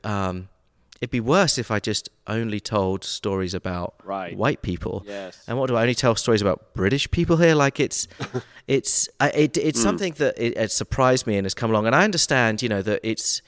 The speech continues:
Speaker 1: it's weird that an English person is doing local history. I get
Speaker 2: Mm.
Speaker 1: that's weird, but this is what I sound like.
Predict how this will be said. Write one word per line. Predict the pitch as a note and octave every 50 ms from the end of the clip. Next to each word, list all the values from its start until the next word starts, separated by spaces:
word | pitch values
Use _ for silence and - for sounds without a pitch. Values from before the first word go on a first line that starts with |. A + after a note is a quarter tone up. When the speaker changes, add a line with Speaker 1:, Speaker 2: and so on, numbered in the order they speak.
| _
Speaker 1:
it's | - A2+ A2+ - -
weird | G#2+ A2 A2+ G#2+ F#2+ F2 E2+ D#2+ _ _ _ -
that | - - -
an | - G2
English | D2+ A2+ A#2 A2 G2+ F#2+ -
person | - G2 F2+ F2+ F#2 - - F#2 F2+ F2+ - - -
is | - F#2 E2+ -
doing | _ - G#2 F#2+ F#2 F#2 F#2 F2+ F#2 F2+
local | F2+ F2 F2 F2 - E2+
history. | F2+ F#2+ - - - - - - - G#2
I | - -
get | - -
Speaker 2:
Mm. | -
Speaker 1:
that's | F2 - -
weird, | F#2+ F#2 -
but | - A2 F#2 - - - - - - - - _ _ -
this | - C3+ C3+ -
is | C#3 A#2+
what | B2+ A#2+ A#2
I | G#2+
sound | G#2 - - A#2+ C3 C#3 A#2
like. | F2 D#2 B1 - - - -